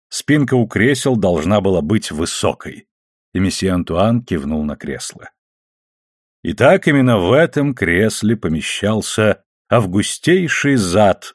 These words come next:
Людовика четырнадцатого. Как ничтожна наша плоть!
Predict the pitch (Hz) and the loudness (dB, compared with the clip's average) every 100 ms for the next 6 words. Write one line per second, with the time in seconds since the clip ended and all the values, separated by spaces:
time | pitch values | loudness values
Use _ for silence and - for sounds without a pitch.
0 | - 101 90 73 98 92 82 82 - 85 | -6 -2 -2 0 0 0 -2 -6 -6 -8
1 | 80 71 67 - - - - _ _ _ | -8 -8 -10 -12 -12 -14 -16 _ _ _
2 | _ _ - 127 123 98 101 - - - | _ _ -4 -4 0 0 0 0 -10 -6
3 | - - 101 107 98 98 - - - 80 | -4 -2 0 2 2 0 -2 -10 -8 -6
4 | 80 82 69 - - | -2 -2 -4 -12 -18